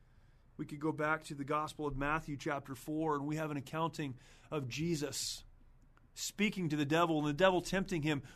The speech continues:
while he's in the wilderness praying to God. He's in the wilderness, the Bible says. It gives us a, a very vivid picture of where Jesus is, and he's hungry because he's been there so long.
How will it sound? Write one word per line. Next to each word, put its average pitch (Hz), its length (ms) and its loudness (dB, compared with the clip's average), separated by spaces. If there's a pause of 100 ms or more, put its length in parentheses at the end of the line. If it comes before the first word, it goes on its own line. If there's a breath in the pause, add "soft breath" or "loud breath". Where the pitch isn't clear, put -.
while 190 320 8
he's 190 160 2
in 185 100 2
the 180 80 4
wilderness 165 600 2
praying 185 400 -4
to 156 80 0
God. 160 360 6
He's 170 140 4
in 196 120 4
the 175 80 8
wilderness, 165 840 6 (220 soft breath)
the 180 80 0
Bible 165 300 10
says. 147 500 2 (240 loud breath)
It 175 100 -16
gives 214 220 6
us 202 100 0
a, 180 140 4 (140 loud breath)
a 202 220 6
very 196 220 8
vivid 180 460 4
picture 196 380 0
of 156 100 2
where 185 340 4 (260 loud breath)
Jesus 180 580 2
is, 185 360 2 (160 loud breath)
and 202 120 2
he's 196 120 4
hungry 202 380 4
because 175 280 2
he's 165 120 0
been 190 160 0
there 190 120 4
so 180 240 0
long. 185 340 6